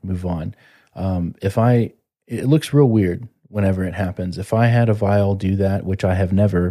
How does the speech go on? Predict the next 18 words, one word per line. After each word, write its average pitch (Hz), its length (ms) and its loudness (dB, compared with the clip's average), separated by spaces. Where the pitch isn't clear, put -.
because 95 280 -2
I've 92 220 0
never 92 400 2
gotten 87 280 -2
water 90 260 0
in 90 100 0
it, 90 180 0
I've 87 160 -4
never 90 240 0
bought 87 320 -4
fake 90 220 -2
testosterone, 90 840 0
and 87 120 0
I've 87 160 -2
never 87 260 0
heated 87 400 -2
the 85 80 -2
vial, 85 560 -2